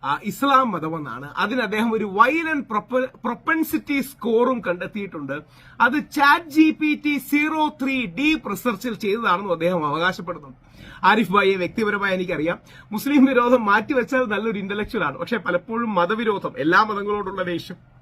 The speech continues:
ഒരു യുക്തിവാദിയുടെ, അതോടൊപ്പം ഈ മുസ്ലിം വിരോധം, ഇസ്ലാം വിരോധം അദ്ദേഹം മാറ്റിവെക്കുകയാണെങ്കിൽ അദ്ദേഹം നല്ലൊരു ഇന്റലക്ച്വൽസ് ആണ്. കാര്യം നന്നായിട്ട് അവതരിപ്പിക്കുന്ന വ്യക്തിയാണ്, പഠിക്കുന്ന വ്യക്തിയാണ്. പക്ഷേ ആ മനസ്സിലെ വിരോധം കാരണം പലപ്പോഴും പറ്റുന്നതാണ്. ഇതാണ് ശ്രീ ആരിഫ് ഹുസൈൻ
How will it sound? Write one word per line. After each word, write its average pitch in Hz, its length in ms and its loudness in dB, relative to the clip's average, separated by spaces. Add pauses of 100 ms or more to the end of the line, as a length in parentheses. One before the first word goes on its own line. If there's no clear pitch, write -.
ഒരു 233 100 -4
യുക്തിവാദിയുടെ, 196 680 0 (320)
അതോടൊപ്പം 214 480 0 (220)
ഈ 240 80 2
മുസ്ലിം 247 400 -2
വിരോധം, 214 420 0
ഇസ്ലാം 262 400 4
വിരോധം 226 420 -2
അദ്ദേഹം 202 280 -2
മാറ്റിവെക്കുകയാണെങ്കിൽ 190 880 0 (280)
അദ്ദേഹം 240 280 2
നല്ലൊരു 220 300 2
ഇന്റലക്ച്വൽസ് 214 640 0
ആണ്. 175 180 -4
കാര്യം 185 280 -2
നന്നായിട്ട് 175 320 -2
അവതരിപ്പിക്കുന്ന 185 540 -4
വ്യക്തിയാണ്, 160 420 -4
പഠിക്കുന്ന 175 400 -4
വ്യക്തിയാണ്. 156 400 -2
പക്ഷേ 202 320 -4 (420)
ആ 214 100 8
മനസ്സിലെ 233 600 2
വിരോധം 226 480 0
കാരണം 202 300 -4
പലപ്പോഴും 175 380 -2
പറ്റുന്നതാണ്. 156 440 -8 (300)
ഇതാണ് 247 420 4
ശ്രീ 220 260 -4
ആരിഫ് 202 320 -2
ഹുസൈൻ 196 360 -2